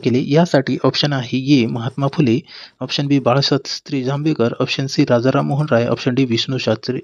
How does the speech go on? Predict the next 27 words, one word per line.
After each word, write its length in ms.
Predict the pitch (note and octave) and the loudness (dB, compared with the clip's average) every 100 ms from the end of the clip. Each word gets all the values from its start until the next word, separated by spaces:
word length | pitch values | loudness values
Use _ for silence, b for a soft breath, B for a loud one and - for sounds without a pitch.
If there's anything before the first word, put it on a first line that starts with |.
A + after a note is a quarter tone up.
| - | -4
शास्त्री 380 | - B2+ - E3+ | 0 0 0 -4
चिपळूणकर. 600 | - C#3 A2 G#2 G#2 - _ _ _ _ _ b b b - | -2 -2 -2 -2 -4 -8 _ _ _ _ _ b b b -16
मित्रांनो, 360 | C#3+ F#3+ D#3+ C3+ | -6 -4 -4 -4
या 200 | C#3 D#3 | -4 -2
प्रश्नाचं 500 | D#3 - D3 - C3 | 0 0 -2 -2 -2
करेक्ट 320 | C#3+ D3 - | 0 0 -2
उत्तर 220 | - C#3+ | -4 -2
काय 140 | C3+ | 0
असणार 260 | B2+ - C3 | -2 -2 -2
आहे? 240 | A#2 B2+ F3 B B B | 0 0 -4 B B B
पर्याय 280 | C3+ C3+ C#3 | -2 0 0
बी 180 | D#3 A#2 | 2 2
बाळशास्त्री 600 | B2 C3+ - - - D3+ | 4 2 2 0 2 0
ज-, 220 | C3 C3 B2+ B2 A#2 | 0 0 2 2 0
जांभेकर 640 | B2 C3+ D3+ E3 C3+ A#2 D#3 | 0 0 4 4 4 0 0
यांनी 400 | C3 D#3 C#3 C#3 | 0 0 -2 -4
हितवादी 440 | B2+ - C#3+ C3+ C#3+ | -6 -2 -2 0 2
हे 80 | |
वृत्तपत्र 600 | D#3 A#2 - A#2 A#2 - | 2 0 -2 -4 -4 -4
सुरू 220 | B2+ C3+ - | -4 -2 -2
केले. 240 | C3 C3+ - _ _ _ b b _ | -2 -4 -8 _ _ _ b b _
यावरचे 360 | B2 B2 B2+ C3+ | -10 -10 -8 -8
काही 180 | C3 C3 | -6 -6
महत्त्वाचे 480 | B2+ A2+ B2 A2+ B2+ | -6 -6 -6 -4 -2
पॉइंट 220 | C3 B2+ | -2 -2
क्लिअर 180 | C3 C3+ | 0 0
करू. 220 | C3+ C#3 | 0 -4